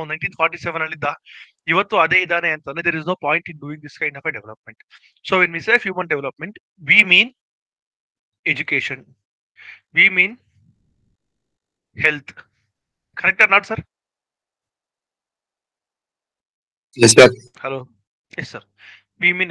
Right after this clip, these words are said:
Speaker 1: education, we mean health, and we mean many other things.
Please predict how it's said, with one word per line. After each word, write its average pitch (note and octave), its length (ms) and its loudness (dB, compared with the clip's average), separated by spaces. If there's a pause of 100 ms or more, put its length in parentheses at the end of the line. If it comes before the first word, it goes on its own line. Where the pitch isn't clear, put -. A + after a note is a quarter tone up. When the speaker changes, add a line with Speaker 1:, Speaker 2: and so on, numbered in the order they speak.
Speaker 1:
education, C#3 440 -10 (520)
we E3+ 160 -2
mean G3+ 140 -6 (640)
health, C#3+ 260 -6 (960)
and C#4+ 180 2
we B3 120 -2
mean B3+ 200 -8
many F#3+ 200 6
other D#3+ 160 0 (100)
things. A#2+ 200 -10